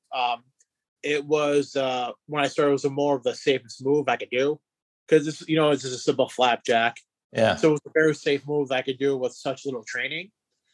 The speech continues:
Speaker 1: But I started developing it more and started doing a lot of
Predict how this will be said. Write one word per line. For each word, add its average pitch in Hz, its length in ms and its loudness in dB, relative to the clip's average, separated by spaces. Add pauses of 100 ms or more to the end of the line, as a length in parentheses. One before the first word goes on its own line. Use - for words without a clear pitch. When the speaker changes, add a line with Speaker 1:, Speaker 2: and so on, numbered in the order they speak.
(460)
Speaker 1:
But 139 80 4
I 147 140 4
started 139 280 2
developing 135 520 0
it 127 160 -6
more 131 220 -4
and 127 100 -8
started 127 280 2
doing 131 140 2
a 127 40 -4
lot 123 160 4
of 110 240 0